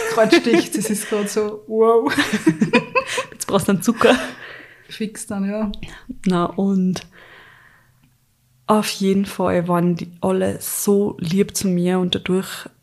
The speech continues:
Speaker 2: dass, äh, die ganzen Ärzte meine Schwiegermama kannt haben oder kennen, waren sie auch alle so emotional, weil für die war das ja genauso eine andere Situation.
Speaker 1: Mhm.
Speaker 2: Die, die haben das ja auch nicht.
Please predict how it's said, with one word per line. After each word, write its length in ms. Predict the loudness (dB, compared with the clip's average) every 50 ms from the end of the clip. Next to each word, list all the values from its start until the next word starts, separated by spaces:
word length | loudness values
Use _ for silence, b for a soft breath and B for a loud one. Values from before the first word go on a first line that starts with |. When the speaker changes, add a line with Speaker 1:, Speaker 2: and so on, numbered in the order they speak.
| _ _ _ _ -2
Speaker 2:
dass, 460 | -2 -2 0 -2 -4 -6 -6 -8 -8 -8 -4
äh, 380 | -4 -2 0 0 0 0 0 -2
die 120 | -2 -2
ganzen 540 | -2 -4 -4 -4 -6 -6 -4 -4 -4 -4 -4
Ärzte 720 | -4 -6 -6 -6 -6 -6 -4 -2 -2 -2 -2 -2 -2 -2 -2
meine 160 | 0 0 0 0
Schwiegermama 440 | -2 -2 0 2 2 2 2 0
kannt 360 | -2 -2 -2 -2 -2 -2 0 -2
haben 360 | 0 2 2 2 0 -2 -4 -8
oder 160 | -6 -4 -4 -4
kennen, 420 | -2 -2 0 2 2 0 0 -2 B B B B B B B B B B B B B B B B -20 -20 -12
waren 320 | -6 -2 0 2 2 0 0
sie 220 | -2 -4 -6 -4
auch 200 | -2 -4 -2 -2
alle 240 | -2 -2 0 -2 -2
so 600 | -4 -6 -6 -2 0 0 0 2 0 -2 -4 -6 -6
emotional, 840 | -4 -2 0 0 0 -2 -2 -2 0 2 2 2 2 2 0 0 0 0
weil 100 | -2 -2
für 140 | -4 -4 -4
die 200 | -4 -2 0 0
war 120 | 0 0
das 140 | 0 0 -2
ja 100 | -2 -2
genauso 680 | 0 0 2 2 4 4 2 2 2 2 2 2 2 2
eine 180 | 2 2 4 4
andere 360 | 4 4 4 2 2 0 -4
Situation. 680 | -4 -4 -4 -4 -4 -4 -4 -6 -4 0 0 2 2
Speaker 1:
Mhm. 160 | 2 2 2 2
Speaker 2:
Die, 120 | 0 0
die 160 | 2 0 0
haben 160 | 2 2 2
das 140 | 0 0 0
ja 140 | -2 -2 0
auch 160 | 2 2 4
nicht. 480 | 4 4 4 4 2 0 -2 -6 -6